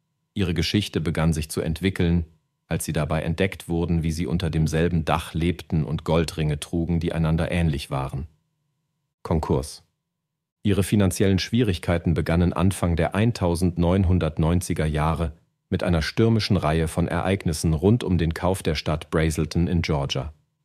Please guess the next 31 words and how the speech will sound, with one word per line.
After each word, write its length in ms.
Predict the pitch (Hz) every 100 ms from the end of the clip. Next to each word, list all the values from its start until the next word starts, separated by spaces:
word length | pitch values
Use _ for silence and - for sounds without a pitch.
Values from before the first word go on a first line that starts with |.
| _ _ _ _ _ -
Der 120 | 107
Erwerb 320 | 92 107 156 -
von 220 | 120 90
Brazelton 600 | 82 87 98 95 101 101
war 140 | 90
Teil 300 | - 104 120
eines 280 | 120 104 95
größeren 480 | - 87 98 113 107
Plans 400 | - 76 78 82
für 180 | - -
eine 140 | 80
beträchtliche 720 | 76 82 - 120 - 98 -
Entwicklung 480 | - 90 85 - 80
in 100 | 78
der 160 | 76 80
Region. 460 | 85 87 73 69 - _ _ _ _ _ _ _ _ _ _ -
Diese 220 | 156 160 82
Entscheidung 540 | 92 - 80 95 87
hatte 200 | 87 92
jedoch 300 | 85 82 78
unvorhergesehene 1040 | - 147 - 113 87 80 82 80 85 85 73
Auswirkungen 680 | 87 - 82 80 90 85
für 160 | 80 85
die 140 | 87
Einheimischen, 720 | - 87 82 87 87 - 85 - _ _ _
wie 300 | - 80 76
Zen 340 | - 82 80
B 200 | 76 90
für 220 | 95 82 80
Tom 260 | 85 76
Brown, 420 | 73 78 85 101